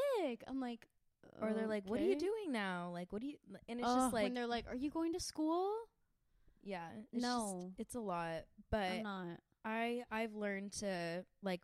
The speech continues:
Speaker 2: really appreciate my family a lot and everything that they've done over the, you know, years. Um, but it's just crazy how much traditions change and how, you know,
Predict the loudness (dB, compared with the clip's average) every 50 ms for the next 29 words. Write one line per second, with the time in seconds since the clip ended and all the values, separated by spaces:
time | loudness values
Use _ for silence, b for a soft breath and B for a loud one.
0 | -4 -2 0 0 2 0 -2 -2 -2 -4 -4 -4 -6 -8 -8 -6 -6 -6 -6 -8
1 | -8 -8 -6 -8 -6 -6 -6 -6 -6 -6 -6 -8 -8 -6 -6 -4 -6 -6 -6 -6
2 | -6 -6 -6 -6 -6 -8 -8 -6 -6 -6 -6 -6 -8 -8 -8 -8 -6 -6 -6 -6
3 | -6 -6 -8 -8 -8 -8 -8 -10 -12 _ _ -20 _ _ _ _ _ -10 -8 -6
4 | -6 -6 -6 -6 -8 -6 -6 -4 -4 -4 -2 -2 -2 -2 -4 -6 -8 -12 b b
5 | b b b b b b b b b b b b _ 0 0 2 2 0 0 -4
6 | -6 -8 -8 -8 -10 -10 -12 -16 _ _ _ _ _ _ _ _ _ _ 0 2
7 | 2 2 0 -2 -4 -6 -6 -6 -4 -2 -2 -2 -2 -4 -6 -6 -6 -8 -6 -2
8 | -2 0 0 0 -2 -2 -2 -4 -6 -10 -10 -6 -4 -4 -4 -2 -4 -4 -4 -4
9 | -4 -6 -6 -10 -12 -10 -8 -8 -6 -6 -6 -6 -6 -8 -8 -10 -14 b b b
10 | b b b b b b b _ _ _ -4 -2 -2 -2 -2 -4 -4 -6 -8 -10
11 | -6 -4 -2 -2 -2 -2 -2 -4 -6 -8 -10 -10 -10 -8 -6 -6 -8 -8 -10